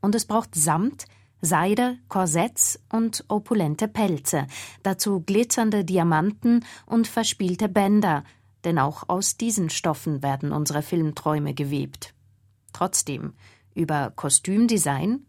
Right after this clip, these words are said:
spricht man kaum. Diese Sendung widmet sich ganz dieser verkannten Kunst. Was ist ein König ohne Schloss? Ein armer König. Was ist ein König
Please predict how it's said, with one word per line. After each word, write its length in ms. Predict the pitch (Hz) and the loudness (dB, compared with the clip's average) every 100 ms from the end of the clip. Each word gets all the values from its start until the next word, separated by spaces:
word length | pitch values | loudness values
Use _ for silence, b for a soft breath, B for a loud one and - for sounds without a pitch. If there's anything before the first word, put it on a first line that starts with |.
| _ | _
spricht 400 | - 165 160 - | -8 -6 -6 -4
man 220 | 208 226 | -4 -2
kaum. 400 | 208 156 147 131 b b b b - | 0 0 0 -6 b b b b -4
Diese 260 | 160 151 | -2 0
Sendung 480 | 151 147 156 190 208 - - | 0 -2 -2 -2 -6 -8 -6
widmet 340 | 214 226 214 | -4 -2 -2
sich 220 | 233 214 | -2 -4
ganz 420 | - 131 135 - | -4 -4 -2 -4
dieser 320 | - 139 139 139 | -4 -4 -2 -2
verkannten 680 | 180 180 127 131 - 196 | -2 -4 -6 -8 -6 -6
Kunst. 520 | - 139 - - - - _ _ _ _ _ _ - | -4 -6 -4 -6 -6 -14 _ _ _ _ _ _ 0
Was 200 | 220 294 | 2 2
ist 160 | 277 | 2
ein 160 | 262 247 | 2 2
König 500 | 208 170 160 - - - | 0 0 -2 -6 -14 -6
ohne 240 | 90 233 | -2 -2
Schloss? 500 | - 226 - - - - _ _ _ _ | -2 -4 -4 -6 -8 -16 _ _ _ _
Ein 180 | - 220 | -4 -2
armer 320 | - 185 147 135 | 0 -2 -2 -8
König. 580 | - 139 - - - - _ _ _ _ _ | -10 -12 -12 -16 -20 -20 _ _ _ _ _
Was 180 | 175 175 | -2 0
ist 140 | - | 0
ein 160 | 185 180 | 0 0
König 400 | 202 226 240 | 2 4 2